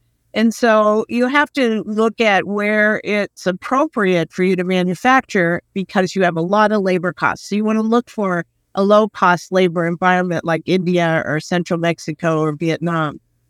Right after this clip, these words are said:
Uh, however, if you're making textiles,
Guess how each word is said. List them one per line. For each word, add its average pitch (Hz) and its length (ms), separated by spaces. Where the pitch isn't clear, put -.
Uh, 190 260
however, 226 800
if 226 220
you're 254 160
making 196 440
textiles, 147 1120